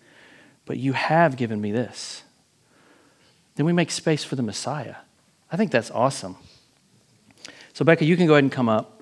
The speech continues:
I'm gonna speak for just a second. After two thousand years, these passages are apathetic to us,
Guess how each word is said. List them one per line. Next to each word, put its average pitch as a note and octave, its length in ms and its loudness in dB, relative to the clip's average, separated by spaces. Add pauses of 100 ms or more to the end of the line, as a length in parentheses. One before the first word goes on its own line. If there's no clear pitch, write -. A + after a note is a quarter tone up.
I'm - 160 -20 (540)
gonna B2+ 140 0
speak C3 180 -4
for B2 80 -6
just B2 260 -4
a B2 40 -4
second. - 420 -4 (2250)
After E3+ 180 4
two F#3+ 220 2
thousand D#3+ 400 6
years, C#3 540 4 (720)
these D3+ 320 4
passages D3+ 640 0
are C3 140 2
apathetic A2+ 640 0
to C#3+ 100 -4
us, C#3 420 -2